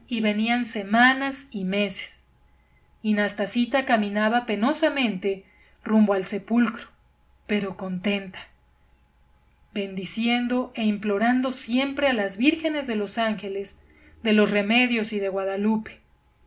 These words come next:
en fin, a las vírgenes de todas las advocaciones. Un día,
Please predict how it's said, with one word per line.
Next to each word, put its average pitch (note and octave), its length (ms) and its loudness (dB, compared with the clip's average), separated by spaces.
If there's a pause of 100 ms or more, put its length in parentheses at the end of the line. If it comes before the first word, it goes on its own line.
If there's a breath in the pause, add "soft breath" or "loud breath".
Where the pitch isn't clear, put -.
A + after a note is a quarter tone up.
(180)
en G#3+ 180 0
fin, A#3 380 0 (540)
a G#3 80 -6
las F#3+ 220 0
vírgenes B3 480 0
de G3+ 100 -2
todas C4+ 480 0
las G#3+ 200 2
advocaciones. F#3+ 880 -6 (1600)
Un D#4 260 4
día, A3 360 -2